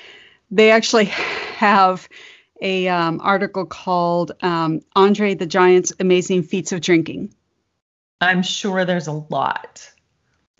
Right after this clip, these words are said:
Speaker 1: Holy shit. He once rang out a forty thousand dollar bar tab.
Speaker 2: I am not surprised.
Speaker 1: Oh, and
Speaker 2: I'm
Speaker 1: he drank
Speaker 2: sure
Speaker 1: up
Speaker 2: it's early stuff.
Speaker 1: he
Speaker 2: Good
Speaker 1: drank
Speaker 2: stuff.
Speaker 1: up, yeah. Anyway, look it up.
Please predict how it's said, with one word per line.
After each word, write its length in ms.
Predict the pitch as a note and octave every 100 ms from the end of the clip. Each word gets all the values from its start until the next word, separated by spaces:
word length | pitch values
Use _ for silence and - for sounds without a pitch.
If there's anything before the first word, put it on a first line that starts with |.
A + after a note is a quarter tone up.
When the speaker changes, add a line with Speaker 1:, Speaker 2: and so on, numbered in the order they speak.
| - -
Speaker 1:
Holy 380 | - E4 G#4 C#4
shit. 520 | - - - E4+ -
He 120 | -
once 260 | C4+ C#4+ C4
rang 220 | A3+ G#3+
out 200 | A#3 A3+ - _ -
a 120 | G3
forty 480 | E3 _ - A#3+ C4+
thousand 440 | C4 A3+ G#3 A3 F#3+
dollar 280 | F3+ F#3 E3
bar 320 | D#3+ D#3+ E3
tab. 480 | E3 E3+ - - A3 - _ _ _ _
Speaker 2:
I 200 | D#3 D#3+
am 180 | D#3 D3
not 240 | D3+ D#3+
surprised. 680 | - F3 D#3 - - - - _ _ _ _ -
Speaker 1:
Oh, 1300 | G3 C#4+ F4+ F#4 F#4 F4+ D#4 C4 G3+ F#3 F3+ E3+ D#3 G3+
and 140 | G#3+
Speaker 2:
I'm 60 | G3+
Speaker 1:
he 60 | F3
drank 240 | A3+ E3+
Speaker 2:
sure 80 | A3
Speaker 1:
up 140 | -
Speaker 2:
it's 120 | - D#3
early 180 | D#3
stuff. 420 | D3+ - D#3 - - _ _ _ _ _
Speaker 1:
he 80 | G3
Speaker 2:
Good 80 | E3
Speaker 1:
drank 140 | G3+
Speaker 2:
stuff. 160 | G#3 F#3
Speaker 1:
up, 120 | F#3+ - _ _ _ _
yeah. 400 | - E3 G3+ F#3 - _
Anyway, 440 | A#3+ C#4 A#3+ E3 E3+ _ -
look 200 | A#3+ D#4
it 80 | E4+
up. 260 | D#4+ A#3+